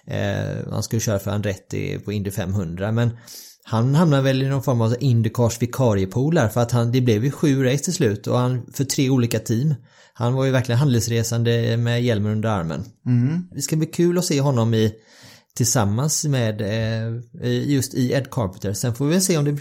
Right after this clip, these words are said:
Speaker 1: blir fler, eh, han, han kör ju bara ett ov-, ovalrace i år, det är ju Indy femhundra, men han har ju verkligen kvaliteter för det också, så jag skulle vilja se honom på alla race egentligen.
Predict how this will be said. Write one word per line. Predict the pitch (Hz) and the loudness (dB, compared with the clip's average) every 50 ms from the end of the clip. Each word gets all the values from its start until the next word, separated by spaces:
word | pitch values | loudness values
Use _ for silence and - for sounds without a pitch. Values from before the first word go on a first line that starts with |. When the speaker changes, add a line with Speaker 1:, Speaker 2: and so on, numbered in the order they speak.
| - - - | -6 -10 -8
Speaker 1:
blir | 147 147 147 123 113 117 | -4 -2 0 0 -2 -2
fler, | - 196 175 156 147 139 151 | -2 0 0 0 0 0 0
eh, | 147 147 147 147 151 147 143 143 - _ _ | 0 0 -2 -2 -2 -4 -8 -10 -12 _ _
han, | _ - 131 135 135 131 - | _ -4 -2 -2 -2 -2 -4
han | 123 147 147 | -2 -2 -2
kör | 135 - 165 | 0 0 0
ju | 156 | 0
bara | 143 160 - | 0 0 -2
ett | - 120 - - 143 | -2 -4 -6 -6 -4
ov-, | 135 151 156 151 147 - - | -2 -2 0 -2 -2 -2 -2
ovalrace | 143 143 143 123 110 113 113 110 - - 123 | 0 2 2 2 2 0 -2 -2 -4 -4 -4
i | |
år, | 107 104 104 113 | -4 -4 -4 -4
det | 127 | -4
är | 131 131 123 | -2 -2 -2
ju | 120 120 | -2 -2
Indy | 117 120 117 - | -2 -2 -4 -4
femhundra, | - 107 101 107 107 98 95 95 104 110 | -4 -4 -2 -2 -2 -2 -2 -2 -2 0
men | 110 117 117 113 117 - - - - - - _ _ | 2 2 2 0 -2 -6 -16 -20 -20 -20 -20 _ _
han | - 117 120 127 | -2 0 2 4
har | 127 131 131 123 117 | 4 4 4 4 4
ju | 120 120 | 2 2
verkligen | 117 120 110 117 - 113 107 | 2 2 0 0 -2 -4 -6
kvaliteter | - - 113 107 110 - 123 110 107 104 101 | -4 -4 -4 -4 -4 -4 -4 -4 -2 -4 -4
för | - - 110 107 | -4 -6 -6 -6
det | - 113 | -6 -6
också, | - - - - - 123 | -8 -12 -12 -10 -8 -6
så | - - | -4 -4
jag | 117 117 | -4 -4
skulle | - - 131 117 | -4 -4 -4 -4
vilja | 120 120 | -2 -2
se | 117 - 143 123 107 | -2 -2 -2 -2 -2
honom | 101 113 117 117 123 127 123 - _ _ _ _ _ _ _ _ _ _ _ _ _ _ | -2 -2 -2 -2 -2 -2 -4 -6 _ _ _ _ _ _ _ _ _ _ _ _ _ _
på | 120 117 | -2 -2
alla | 110 92 104 | 0 0 0
race | 135 143 123 - - 113 | 0 -2 -2 -4 -4 -4
egentligen. | 117 110 - - - - | -4 -4 -6 -6 -8 -8